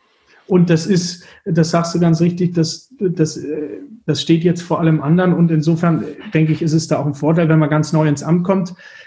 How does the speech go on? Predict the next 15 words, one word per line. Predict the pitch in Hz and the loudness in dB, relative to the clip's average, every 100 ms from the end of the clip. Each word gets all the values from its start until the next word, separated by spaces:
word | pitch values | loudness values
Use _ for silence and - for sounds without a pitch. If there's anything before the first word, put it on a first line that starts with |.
| - | -8
weil, | 151 170 170 175 175 170 156 156 156 - | 0 2 2 2 0 0 2 0 -2 -6
äh, | - _ 220 | -14 _ -8
weil | 165 156 | -2 2
man | 160 160 156 - | 4 4 0 -2
noch | - 156 165 | -2 0 2
nicht | 170 | 0
so | 160 | 0
eingearbeitet | 135 160 165 156 156 156 156 | 0 0 2 0 0 -2 -2
ist, | 147 - - | -6 -10 -2
ist | 185 180 - _ - | -2 -2 -12 _ -4
und | 170 | 2
in | 165 | 4
dem | 160 165 | 4 4
Moment | 175 160 156 | 4 4 2
dann | 156 156 147 | 2 0 -2